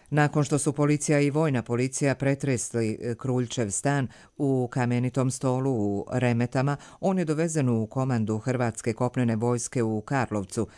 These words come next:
gdje su pretresene njegove kancelarije. Prema nezvaničnim saznanjima hrvatskih medija, uz Kruljca je uhapšeno još nekoliko osoba,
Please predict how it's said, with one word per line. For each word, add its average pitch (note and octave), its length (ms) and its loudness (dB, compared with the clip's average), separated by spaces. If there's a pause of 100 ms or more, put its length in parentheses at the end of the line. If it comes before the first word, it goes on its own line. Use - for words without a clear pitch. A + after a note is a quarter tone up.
(120)
gdje C3 180 2
su B2 160 -4
pretresene B2 600 -2
njegove A2+ 360 0
kancelarije. G#2 760 -2 (240)
Prema C#3+ 220 2
nezvaničnim A2+ 600 0
saznanjima A#2+ 600 0
hrvatskih A2+ 600 -4
medija, B2 500 0
uz B2 260 -4 (180)
Kruljca B2 440 -4
je A#2+ 140 0
uhapšeno A#2+ 540 -2
još B2 240 -2
nekoliko A#2+ 460 -2
osoba, B2 400 -2